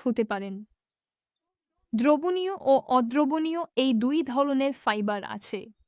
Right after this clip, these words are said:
এবং প্রতিটি আপনার শরীরে একটি বিশেষ ভূমিকা রাখে। দ্রবণীয় ফাইবার পানিতে দ্রবীভূত হয় এবং জেলির মতো একটি পদার্থ তৈরি করে।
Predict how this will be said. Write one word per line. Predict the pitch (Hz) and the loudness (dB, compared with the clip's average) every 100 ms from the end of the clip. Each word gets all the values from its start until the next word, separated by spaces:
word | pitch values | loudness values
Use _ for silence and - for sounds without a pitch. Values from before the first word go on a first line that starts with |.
| _ _ _ _ _ _ _ _ _ _ - | _ _ _ _ _ _ _ _ _ _ 2
এবং | 247 294 302 | 4 2 2
প্রতিটি | 302 302 349 349 359 370 240 | 2 4 4 2 -2 0 -2
আপনার | - 269 269 - | 0 -2 -2 0
শরীরে | 240 262 269 269 233 | 0 2 -2 -4 -6
একটি | - 240 202 | -2 -2 0
বিশেষ | 220 - 277 - | -2 -2 -4 -4
ভূমিকা | 226 226 233 233 202 | 0 0 2 -2 -4
রাখে। | 202 - 208 220 _ _ _ _ _ _ _ _ _ _ _ - | -10 -10 -12 _ _ _ _ _ _ _ _ _ _ _ _ -2
দ্রবণীয় | 220 262 294 339 349 370 349 | 2 6 4 4 0 0 2
ফাইবার | 294 285 285 294 - | 2 4 4 2 4
পানিতে | 226 226 226 254 220 | 2 2 -2 -2 0
দ্রবীভূত | 226 240 285 247 277 220 | 2 2 0 -2 -6 -6
হয় | 214 196 208 _ 247 | -6 -6 -8 _ 0
এবং | 240 247 220 | 2 2 2
জেলির | 254 294 339 311 | 2 2 0 -2
মতো | 269 294 240 | -2 -2 -2
একটি | - 254 220 | -2 -2 0
পদার্থ | 214 226 233 - 247 | -2 -2 -4 -6 -4
তৈরি | 220 208 202 | -2 -4 -8
করে। | 202 208 | -10 -10